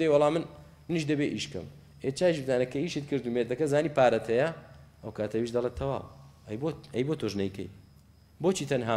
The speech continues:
من؟ وەرە خانووەکە دەبێ بە نیوەی بیکڕین، مەصرف دەبێ بە نیوەی بیکەین.»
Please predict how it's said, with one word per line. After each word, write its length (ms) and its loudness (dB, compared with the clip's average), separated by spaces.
من؟ 100 -2
وەرە 220 2
خانووەکە 380 4
دەبێ 180 2
بە 100 4
نیوەی 280 4
بیکڕین، 400 -2
مەصرف 360 2
دەبێ 220 4
بە 120 4
نیوەی 300 4
بیکەین.» 300 -4